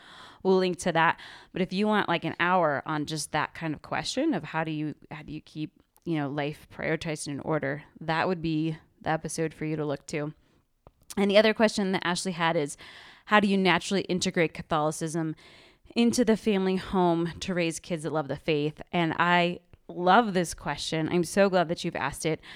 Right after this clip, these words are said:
Um, and the, the quick thing that I'm gonna <laughs> toss to you is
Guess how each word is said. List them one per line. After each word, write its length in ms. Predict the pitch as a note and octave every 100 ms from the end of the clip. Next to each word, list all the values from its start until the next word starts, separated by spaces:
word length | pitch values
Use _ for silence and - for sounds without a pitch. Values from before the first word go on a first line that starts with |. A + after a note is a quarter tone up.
| - - -
Um, 420 | E3 D3+ D3+ D3 - _ _ _ _ _ _ _ - _ _
and 200 | F3+ F3+
the, 340 | E3 D#3 D#3+ - _
the 280 | D#3+ D#3 D#3+
quick 600 | - - G#3+ C#4 C#4 - - _ _ _ _ _ _ _ -
thing 240 | F#3+ F#3
that 120 | F3
I'm 140 | F3 E3+
gonna 180 | E3+ F3
<laughs> 140 | -
toss 400 | G3+ E3 G#3 F3
to 120 | - F3+
you 160 | E3
is 260 | D#3+ F3